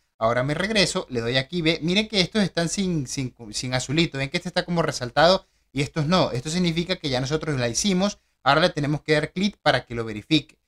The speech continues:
Y bueno, lógicamente no te lo va a verificar al acto, pero se va a verificar pasado un, un, no sé, media hora, una hora, ¿me entienden? Después ustedes se van a meter y va a estar verificado. Aquí, como pueden ver en la parte de sigue la tripulación, entonces ustedes tendrían que meterse y seguir a las personas que son, este, las que están a cargo, por decirlo así, de este, de este proyecto, ¿ok?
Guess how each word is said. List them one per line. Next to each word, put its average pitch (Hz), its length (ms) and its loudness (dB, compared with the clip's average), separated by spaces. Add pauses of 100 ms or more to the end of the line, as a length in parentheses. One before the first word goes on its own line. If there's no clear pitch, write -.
(180)
Y 190 80 -6
bueno, 185 240 6
lógicamente 165 560 0
no 139 140 -4
te 147 80 -2
lo 147 80 2
va 139 100 6
a 139 40 4
verificar 135 520 0
al 151 160 2
acto, 175 460 0 (160)
pero 220 160 2
se 202 120 0
va 160 100 6
a 156 40 6
verificar 156 540 2
pasado 135 380 -2
un, 131 220 -6
un, 131 220 -2
no 123 100 -6
sé, 147 200 0
media 117 260 -2
hora, 131 200 2
una 120 160 0
hora, 139 140 2
¿me 120 80 -4
entienden? 165 300 -2
Después 151 260 0
ustedes 196 260 2
se 175 60 2
van 160 120 4
a - 20 -2
meter 175 240 -2
y 160 40 0
va 143 60 2
a - 20 0
estar 131 180 -8
verificado. 107 540 -14 (280)
Aquí, 175 240 -4
como 160 240 2
pueden 160 180 4
ver 175 160 8
en 170 80 2
la 143 140 2
parte 160 260 4
de 147 140 2
sigue 175 320 2
la 151 100 4
tripulación, 196 580 2
entonces 156 300 -4
ustedes 160 260 4
tendrían 151 360 0
que 160 100 -4
meterse 175 420 0
y 196 40 0
seguir 139 320 -2
a - 20 0
las 151 140 0
personas 139 520 -4
que 120 140 -10
son, 139 300 -6
este, 123 280 -10
las 123 140 -4
que 120 80 -14
están 120 160 -6
a 147 100 -4
cargo, 151 360 0
por 139 100 -14
decirlo 123 340 -8
así, 139 160 -4
de 139 120 2
este, 117 180 -8
de 110 120 -12
este 117 160 -12
proyecto, 107 420 -10
¿ok? - 100 -6